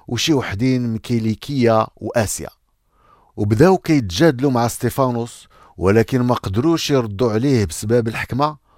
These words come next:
وكلام الروح القدس اللي كان كيتكلم به. وديك الساعة حرشوا شي رجال باش يقولوا: "راه سمعنا هذا الراجل كيتكلم بكلام الكفر على موسى وعلى الله."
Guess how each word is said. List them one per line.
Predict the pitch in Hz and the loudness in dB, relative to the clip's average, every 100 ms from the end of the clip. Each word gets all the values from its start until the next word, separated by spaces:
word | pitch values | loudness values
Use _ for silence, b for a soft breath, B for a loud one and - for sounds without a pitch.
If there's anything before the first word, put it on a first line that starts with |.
| b | b
وكلام | 104 95 127 131 117 | -10 -2 0 2 0
الروح | 104 147 107 | -2 -4 -4
القدس | 107 190 190 139 - | -6 -2 0 0 -6
اللي | 117 113 | -6 -4
كان | 113 113 104 | -2 -2 -2
كيتكلم | 104 98 - 110 92 87 | -4 -4 -6 -4 -4 -4
به. | 98 - _ _ _ _ _ _ _ _ - | -6 -8 _ _ _ _ _ _ _ _ -10
وديك | 87 98 190 | -4 -2 -2
الساعة | - - 156 131 139 - b b b | -2 -2 -2 -2 -4 -8 b b b
حرشوا | - 185 196 - 147 | -6 -2 -2 -4 -8
شي | 143 131 | -2 -2
رجال | 98 143 151 143 - - | 0 2 2 0 -4 -6
باش | 98 123 113 | -2 0 0
يقولوا: | 95 113 80 - _ _ _ _ _ _ - | -4 -4 -6 -10 _ _ _ _ _ _ -6
"راه | 92 143 147 | 2 4 4
سمعنا | - 147 135 139 135 143 | 0 -4 -4 0 0 0
هذا | 123 | 0
الراجل | 107 131 139 131 | 0 0 0 -2
كيتكلم | - 127 - - 143 131 110 | -4 -4 -4 -6 -4 -2 -4
بكلام | - 123 127 | -4 0 0
الكفر | 110 - 180 - 80 _ b b b - | -2 -2 -2 -2 -10 _ b b b -6
على | 98 113 | 0 2
موسى | 113 147 127 123 | 2 0 0 0
وعلى | 101 90 98 | 2 0 -2
الله." | 92 101 58 | -2 -4 -4